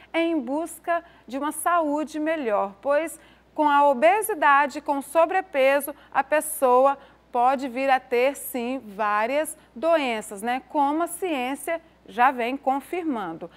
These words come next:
Agora, olha aí no slide, por favor, please. A pergunta que está aí no slide é a seguinte: What kind of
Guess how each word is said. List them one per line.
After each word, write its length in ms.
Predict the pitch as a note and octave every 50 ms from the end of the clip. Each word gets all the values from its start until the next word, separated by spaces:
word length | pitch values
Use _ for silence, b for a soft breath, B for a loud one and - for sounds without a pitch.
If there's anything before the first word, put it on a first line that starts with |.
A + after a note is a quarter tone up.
| B B B
Agora, 440 | - D4+ D#4+ E4+ E4+ E4+ E4+ - -
olha 280 | - F4+ G4+ A4+ A4 A4+
aí 180 | G#4+ G4+ G4
no 100 | F#4+ F#4+
slide, 640 | F#4 E4 C#4 C#4 C4+ B3 B3 C4 C#4+ D#4 C#4+ D4+ D#4+
por 120 | D4+ - -
favor, 560 | - B3+ B3 G#3+ A3+ B3 B3+ C4+ D4 D4+ D4 - -
please. 840 | B3+ B3 A#3+ B3 B3 C4 C#4 D#4 D#4+ E4 - - - - - - B B B B B B B B B B
A 140 | - C4 C#4
pergunta 1000 | C4+ D4+ D4 C4+ C#4 B3+ C4+ C#4 D4 D#4 E4+ F4+ D#4+ - F#4 E4+ E4+ E4 E4+ E4 -
que 80 | -
está 420 | D4+ D4 - - - - B3 C4 C4+
aí 140 | C4+ C#4
no 100 | C#4 C4+
slide 560 | C#4 C4 A#3+ C4 C4 B3 C4 C#4 D4+ C#4 C#4 D4+
é 180 | - - C4 B3+
a 60 | C4+
seguinte: 1080 | - - E4+ E4 C#4+ B3+ D4+ C#4+ C4+ B3 G#3+ - - - - A3+ G3+ F#3+ F#3 F3 F3 F#3 b b b b b b b b b -
What 680 | C#4 B3+ C4 C#4 C#4+ D4+ D#4 E4 E4+ F4 F4+ F4+ -
kind 600 | - - D#4 D#4+ D4+ D4 D4 C#4+ D4 D4+ D4+ C#4 - - -
of 400 | C4+ B3+ B3+ C4 C4 B3+ A#3